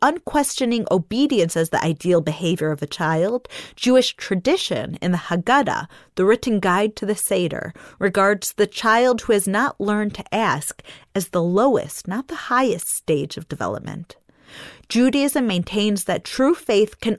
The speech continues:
only come through asking questions, seeking answers,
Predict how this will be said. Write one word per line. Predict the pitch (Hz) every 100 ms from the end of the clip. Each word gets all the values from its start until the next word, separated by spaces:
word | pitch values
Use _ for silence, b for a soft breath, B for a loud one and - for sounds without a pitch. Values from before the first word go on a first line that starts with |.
| _
only | 240 247 285 359
come | - 220 185
through | 180 214 -
asking | 165 160 - 190
questions, | 190 - 214 - - - 156 175
seeking | - 262 262 294 285
answers, | 185 185 - 180 190